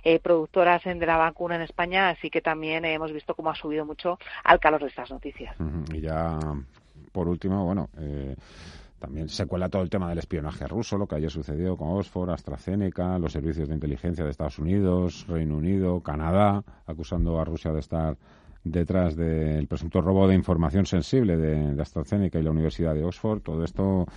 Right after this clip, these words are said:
Speaker 2: que parece muy de película,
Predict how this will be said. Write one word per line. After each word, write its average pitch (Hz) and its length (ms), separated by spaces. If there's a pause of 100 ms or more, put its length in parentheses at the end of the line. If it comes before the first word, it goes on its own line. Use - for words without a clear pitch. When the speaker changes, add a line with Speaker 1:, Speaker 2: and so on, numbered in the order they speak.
(1040)
Speaker 2:
que 123 120
parece 110 320
muy 123 160
de 123 120
película, 135 640